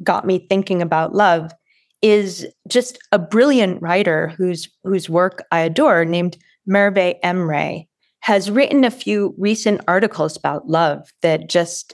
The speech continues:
um, made me think about it in different ways. And I wanted to explore some of that with the students.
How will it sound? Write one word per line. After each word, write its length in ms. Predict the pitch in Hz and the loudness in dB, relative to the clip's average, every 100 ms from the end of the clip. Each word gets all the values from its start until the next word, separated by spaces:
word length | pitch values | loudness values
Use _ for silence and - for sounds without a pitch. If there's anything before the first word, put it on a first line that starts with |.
| - | -4
um, 420 | 170 156 151 156 156 _ _ _ _ _ _ _ | -2 -2 -4 -8 -12 _ _ _ _ _ _ _
made 220 | 196 190 | 0 2
me 120 | 190 170 | 2 0
think 220 | 175 170 | -4 -4
about 240 | 160 156 | -4 -2
it 160 | 151 151 | -4 -4
in 100 | - | -6
different 320 | 160 - - | -8 -10 -6
ways. 280 | - - - | -4 -4 -6
And 120 | - | -4
I 80 | - | -4
wanted 480 | 156 151 151 147 151 | -2 -2 -2 -4 -6
to 120 | - | -8
explore 460 | - - - 160 165 | -8 -10 -6 -4 -4
some 180 | 165 160 | -6 -6
of 80 | 151 | -4
that 180 | 147 | -6
with 140 | 165 165 | -8 -12
the 60 | |
students. 720 | 156 - 160 - - - - | -12 -8 -6 -4 -8 -12 -20